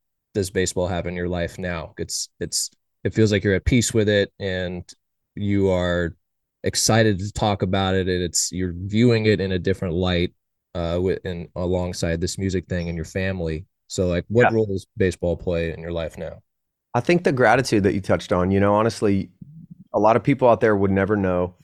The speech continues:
Speaker 2: that a guy, not me, you know, maybe another guy or me, but guys could have millions of dollars, World Series rings, and they could be bitter. They could not,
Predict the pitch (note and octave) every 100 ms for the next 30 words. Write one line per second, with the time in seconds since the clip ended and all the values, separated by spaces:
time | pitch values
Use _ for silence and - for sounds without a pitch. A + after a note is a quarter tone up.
0 | - F2 - G2 F2+ F2+ F2+ F2+ F2 -
1 | F#2 G#2 F#2+ G2 F#2+ A2 G#2 F2+ F#2 F#2
2 | F2+ F2 F2 F2 G2 G2+ G2 G#2 G#2 G#2+
3 | G2+ - - _ B2 A2+ - B2+ G#2+ A2
4 | A2+ G#2 G2 F#2+ F#2+ F#2 - - G#2 G#2+
5 | G2 A2 G#2 F#2+ F#2 F2+ F#2+ G2 - _
6 | _ _ _ - G2+ G2+ G2 G#2+ F#2 F2+
7 | F2 F2 F2 F2+ _ F#2+ F#2 G2+ F2 F#2
8 | F2+ -